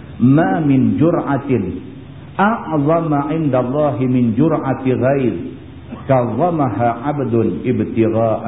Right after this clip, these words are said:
wajhillah." Diriwayatkan daripada seorang sahabat Nabi sallallahu alaihi wasallam. Nama dia Abdullah bin Umar radhiyallahu anhuma. Kata dia, sabda Nabi sallallahu alaihi wasallam, "Tiada daripada satu teguk ayak yang lebih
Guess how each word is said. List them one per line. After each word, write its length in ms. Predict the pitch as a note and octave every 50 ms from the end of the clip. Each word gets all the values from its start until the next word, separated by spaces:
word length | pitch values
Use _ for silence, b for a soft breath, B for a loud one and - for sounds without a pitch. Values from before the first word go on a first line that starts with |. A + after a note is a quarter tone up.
| A2 G2 G#2+
wajhillah." 720 | A2+ G#2 G2+ F#2+ F2+ G2 F#2 E2+ E2 D2+ - - - -
Diriwayatkan 720 | F2+ A2+ B2+ B2+ B2+ C3 B2+ C#3+ D#3+ E3 - - - C3+ A#2+
daripada 160 | A#2+ A#2+ A2+
seorang 220 | - - A#2+ A2+ -
sahabat 280 | A2+ A2+ A#2+ A#2+ G2+ -
Nabi 320 | G#2+ A2 G#2+ G#2+ A2 G#2 E2 -
sallallahu 440 | G#2+ G#2 G2+ G#2 G#2+ G#2+ G#2 G#2+ A2 G#2+
alaihi 320 | - - G#2 G2+ G2 G2+
wasallam. 400 | G2 G2 F#2+ - - F2+ F#2+ A2 - - - - - - - - - - - B B B B B B B B
Nama 340 | - A#2 B2+ C3 C3+ C#3+ D3 C#3+ C#3+ C3+
dia 120 | E3+ F#3 -
Abdullah 480 | C3+ C3+ B2 A#2 B2 B2 C3 C#3+ C3 A#2 A2
bin 160 | A#2+ A#2 A#2 A#2
Umar 320 | C3+ D3 C#3+ B2+ A#2 A2
radhiyallahu 640 | A2+ A2 G#2 A2+ A2 G#2+ G#2 G2+ G#2 F#2+ - G2+ F#2
anhuma. 560 | F#2 G#2 G2 G2 G#2+ G#2+ G2+ G2 G2 G2 -
Kata 400 | - A2 A2 - B2+ A#2+ A2+ B2
dia, 160 | C#3 C#3 -
sabda 320 | - A#2 A2+ G#2+ A2 G#2+ A2
Nabi 320 | A2+ G#2+ A2 A2 G#2+ -
sallallahu 480 | A2+ G#2+ G#2+ G#2 A2 A2+ A2 G#2+ A2 -
alaihi 320 | - A2 G#2+ G#2+ G2+ G#2+
wasallam, 800 | G#2+ A2 G#2+ A2 A#2+ B2 C3 C#3 E3 G3 A3 A#3+ - - - - - - - - - - - -
"Tiada 640 | C#3 D3+ E3 F3+ F#3+ F#3 G3 G3+ F3 C#3 A2 G2
daripada 480 | A2+ B2+ B2+ D3 C#3+ D3 C#3+ C#3+ C#3 C3+
satu 320 | - C3 B2+ - C#3+ C3+
teguk 320 | - C#3+ C3+ C#3+ C#3 C#3+ C#3+
ayak 320 | C#3+ C#3+ D3+ D3+ D3+ C#3+ D#3 - - - - - - - - - - - - - - - - - - - - - - - - - - - - - - - - - - - - - - C#3+
yang 240 | D3+ E3 E3+ F3 F3+
lebih 240 | F#3+ F#3 G#3 G3+